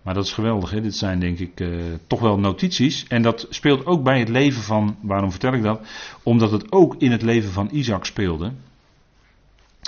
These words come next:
Want Isaac, die ging eerst wonen, en daar zit wel een verband in. Genesis vijfentwintig vers elf, eh, met Genesis zesentwintig vers één. Dan, dan springen we natuurlijk een stukje in de tekst.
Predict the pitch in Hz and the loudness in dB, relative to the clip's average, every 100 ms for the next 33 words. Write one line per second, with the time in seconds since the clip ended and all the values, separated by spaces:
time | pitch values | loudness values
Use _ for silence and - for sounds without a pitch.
0 | - - - 95 98 151 113 113 113 107 | -18 -20 -10 -8 -2 0 2 2 0 -2
1 | 107 104 107 117 - 104 123 139 123 - | 0 0 -2 -6 -4 -4 0 0 0 0
2 | 107 123 101 117 - - - - _ 101 | 4 4 4 2 -4 -16 -20 -20 _ -4
3 | 98 104 101 113 110 98 90 82 101 151 | 0 0 2 0 0 0 -2 0 2 4
4 | 117 98 151 175 - _ - - - - | 2 0 -2 -8 -14 _ -20 -20 -20 -10
5 | - 104 98 101 120 110 92 101 92 95 | -2 0 0 -4 -2 -2 0 -2 -4 -6
6 | 85 - 139 127 135 - - - _ _ | -6 -2 0 0 -4 -12 -18 -20 _ _
7 | - - - - _ _ 95 90 90 98 | -20 -20 -20 -20 _ _ -8 -4 -2 -2
8 | 98 - 117 110 - - 135 120 120 113 | -2 0 2 2 0 0 0 0 0 0
9 | 104 101 - - 139 87 69 71 - _ | 0 -4 -2 0 2 2 -2 -10 -20 _
10 | _ - - _ 92 90 90 87 85 - | _ -20 -20 _ -8 -6 -4 -4 -6 -2
11 | 131 127 107 98 104 95 95 110 - 98 | 4 4 4 0 -2 -2 -2 -4 -4 -4
12 | 95 87 - 147 - - | -4 -2 0 -2 -4 -12